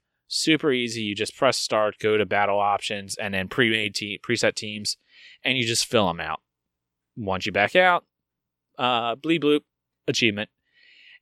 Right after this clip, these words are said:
And then the second slash third achievement is to use emotions a hundred times. Well, once for ten times, once for a hundred times. This is super easy, and it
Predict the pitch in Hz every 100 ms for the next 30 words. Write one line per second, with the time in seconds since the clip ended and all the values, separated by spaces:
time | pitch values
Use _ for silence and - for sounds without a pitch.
0 | _ 123 131 123 120 117 113 110 107 -
1 | - 170 160 160 - 131 127 - 156 147
2 | - 151 143 143 143 131 120 113 - 120
3 | 117 117 117 113 - - - 131 123 127
4 | - 131 120 - 98 120 104 95 85 90
5 | 71 80 - - _ - - - - _
6 | _ _ _ _ _ - 127 98 110 156
7 | 180 - 151 151 131 131 117 - 113 104
8 | 107 95 104 95 110 98 123 127 123 -
9 | - - - 160 156 131 117 110 123 113
10 | 107 107 104